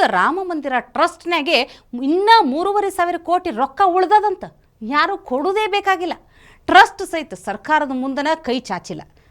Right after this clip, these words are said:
ಮಂದಿ ತಾವಾಗೆ ಎಷ್ಟು ಕೊಡ್ತಾರೋ ಕೊಡ್ಲಿ ಅಂತ ಎಲ್ಲ ಸಂಗ್ರಹ, ದೇಣಿಗೆ ಎಲ್ಲ ಸಂಗ್ರಹ ಮಾಡಿ ರಾಮ ಮಂದಿರ ಕಟ್ಟ್ಯದ.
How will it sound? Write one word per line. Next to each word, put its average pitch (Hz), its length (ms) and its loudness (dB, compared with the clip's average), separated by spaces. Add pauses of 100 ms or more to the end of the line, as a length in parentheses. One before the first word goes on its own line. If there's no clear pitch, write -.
(140)
ಮಂದಿ 226 420 2
ತಾವಾಗೆ 220 580 0
ಎಷ್ಟು 208 280 -4
ಕೊಡ್ತಾರೋ 175 460 -6
ಕೊಡ್ಲಿ 262 460 0
ಅಂತ 330 200 -2 (420)
ಎಲ್ಲ 240 260 -2 (240)
ಸಂಗ್ರಹ, 254 380 -4 (120)
ದೇಣಿಗೆ 247 380 -2
ಎಲ್ಲ 226 300 0
ಸಂಗ್ರಹ 233 440 -6
ಮಾಡಿ 208 440 2 (260)
ರಾಮ 302 360 4
ಮಂದಿರ 196 340 -8
ಕಟ್ಟ್ಯದ. 285 380 -2